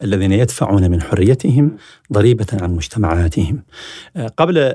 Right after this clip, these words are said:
هذه التجربة التي لا تذكر، آه، أوكي، كنت أقدر السجين، كنت أقدر تضحياته،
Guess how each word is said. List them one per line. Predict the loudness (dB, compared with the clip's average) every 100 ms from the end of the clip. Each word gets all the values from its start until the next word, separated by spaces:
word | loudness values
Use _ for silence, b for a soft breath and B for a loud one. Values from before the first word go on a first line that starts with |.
| -2
هذه | -2 -2
التجربة | -4 -6 -4 -2 -2 -2 -12 -10
التي | -8 -8 -6
لا | -2 0
تذكر، | 0 -6 -8 -10 -12 -18 _ b b b 0
آه، | 2 4 2 -2 -8 B B -18
أوكي، | -12 -2 -2 0 -2
كنت | -2 -2
أقدر | -2 -2 -2 -2 -2 -4 -6 -8
السجين، | -6 -4 0 2 2 -2 -4
كنت | -4 -2
أقدر | -2 -2 -4 -4 -4
تضحياته، | -6 -8 -4 -2 -2 -2 -4